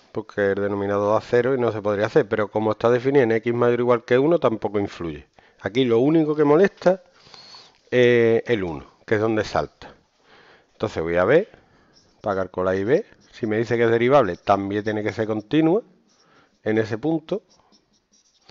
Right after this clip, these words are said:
Continua en X igual a uno y derivable en X igual a uno.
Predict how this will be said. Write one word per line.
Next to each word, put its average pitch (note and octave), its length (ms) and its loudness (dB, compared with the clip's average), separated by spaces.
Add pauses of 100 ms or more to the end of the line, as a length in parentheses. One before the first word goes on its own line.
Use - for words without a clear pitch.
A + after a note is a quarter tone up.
(720)
Continua G#2 560 -2
en F#2 60 -4
X G#2 300 -4
igual A2 340 0
a B2 80 4
uno E3+ 260 -2 (720)
y A2 80 -4
derivable G#2+ 680 0 (1900)
en G#2+ 240 -4
X G2+ 260 -8
igual F2+ 280 -6
a C2+ 80 -6
uno. B1 160 -16